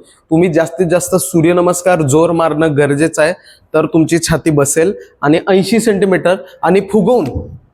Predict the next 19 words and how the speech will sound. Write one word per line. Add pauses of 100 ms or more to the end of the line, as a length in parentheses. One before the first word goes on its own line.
काय
झालं
पाहिजे, (440)
पाच
सेंटीमीटर
फुगवता
आली
पाहिजे. (400)
याच्यामध्ये
एसटी
कॅटेगरीला
सूट
देण्यात
आलेली
आहे,
त्यांना
शहात्तर
सेंटीमीटर
पाहिजे